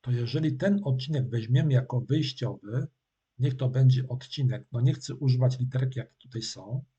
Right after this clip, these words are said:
a zatem jak wezmę jako oznaczenie literkę M, to ten odcinek będzie dwa M,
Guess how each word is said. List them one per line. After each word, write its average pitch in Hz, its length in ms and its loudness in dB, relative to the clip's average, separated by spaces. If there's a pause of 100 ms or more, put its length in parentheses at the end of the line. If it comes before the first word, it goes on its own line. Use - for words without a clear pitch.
(760)
a 123 120 -2
zatem 123 240 0
jak 123 160 -6
wezmę 127 460 -2 (720)
jako 131 240 -8
oznaczenie 131 720 0 (160)
literkę 127 600 -4
M, 120 500 0 (1800)
to 131 140 0
ten - 380 2
odcinek 117 520 -6
będzie 113 400 -8
dwa 98 500 -16
M, 170 380 -2